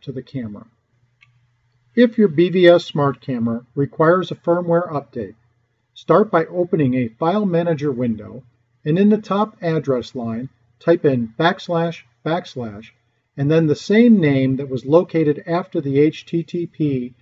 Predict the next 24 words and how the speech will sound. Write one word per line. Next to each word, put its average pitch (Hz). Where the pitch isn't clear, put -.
login, 139
containing 165
the 165
name 147
of 135
the 143
camera. 117
Once 180
that's 220
been 208
typed 180
in, 156
you 143
hit 185
enter, 123
and 143
you 147
should 220
see 190
the 160
following 175
folders 143
come 131
up. 110